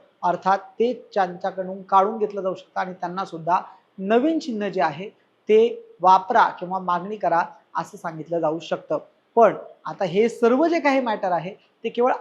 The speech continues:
अकॅडमिक मॅटर उरलेलं आहे. स्वतः उद्धव ठाकरेंना धनुष्यबाण हे चिन्ह स्वतःकडे घेण्यामध्ये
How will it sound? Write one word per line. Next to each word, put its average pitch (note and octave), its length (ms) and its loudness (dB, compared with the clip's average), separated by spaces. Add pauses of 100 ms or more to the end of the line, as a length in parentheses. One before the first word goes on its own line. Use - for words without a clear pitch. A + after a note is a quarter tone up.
(120)
अकॅडमिक C#4 540 0
मॅटर G#3+ 260 -2
उरलेलं E3+ 460 -6
आहे. C#3+ 240 -4 (340)
स्वतः F#3 380 2
उद्धव G#3+ 380 4
ठाकरेंना G3+ 640 0 (380)
धनुष्यबाण D#4 540 2
हे D4+ 100 -2
चिन्ह C4+ 240 -6
स्वतःकडे A3 500 -2
घेण्यामध्ये F3+ 440 -6